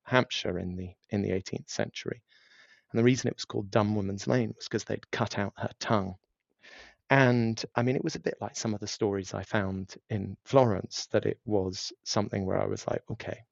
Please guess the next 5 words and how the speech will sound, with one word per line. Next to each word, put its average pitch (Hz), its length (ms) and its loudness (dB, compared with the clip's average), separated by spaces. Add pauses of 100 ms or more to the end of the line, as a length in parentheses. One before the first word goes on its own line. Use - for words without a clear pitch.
(140)
this - 180 -12
is - 120 -10
a 117 40 -8
story." 107 500 0 (960)
Um, 110 420 4